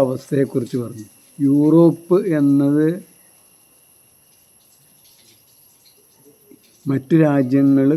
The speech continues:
കോളനികളാക്കിക്കൊണ്ട് അവിടെയുള്ള മുച്ചൂടും സമ്പത്തും ജനങ്ങളെയും അധ്വാനശേഷിയും ഒക്കെ കൊള്ളയടിച്ച്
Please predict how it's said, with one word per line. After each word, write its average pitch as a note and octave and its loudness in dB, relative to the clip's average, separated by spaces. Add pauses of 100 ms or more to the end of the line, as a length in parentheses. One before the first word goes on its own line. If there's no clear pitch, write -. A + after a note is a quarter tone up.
(140)
കോളനികളാക്കിക്കൊണ്ട് B2+ 0 (1200)
അവിടെയുള്ള D3 2 (180)
മുച്ചൂടും D#3+ 2 (220)
സമ്പത്തും C3+ -4 (2500)
ജനങ്ങളെയും D3 4 (420)
അധ്വാനശേഷിയും D3+ 0 (1300)
ഒക്കെ C#3 -2 (240)
കൊള്ളയടിച്ച് D3 0